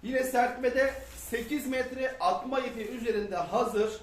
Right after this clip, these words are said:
E, fır döndüsü de üzerinde monteli bir şekilde, dolaşma yapmaz. Krom kaplama, e, fır döndü. Mukadder Bey'e hayırlı olsun diliyorum.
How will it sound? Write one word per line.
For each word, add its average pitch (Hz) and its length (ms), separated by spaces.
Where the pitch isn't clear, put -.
E, 175 240
fır 262 280
döndüsü 226 420
de 196 100
üzerinde 208 380
monteli 214 480
bir 208 60
şekilde, 180 680
dolaşma 202 420
yapmaz. 196 600
Krom 220 340
kaplama, 170 640
e, 156 360
fır 220 340
döndü. 175 420
Mukadder 254 520
Bey'e 233 120
hayırlı 196 400
olsun 269 260
diliyorum. 226 460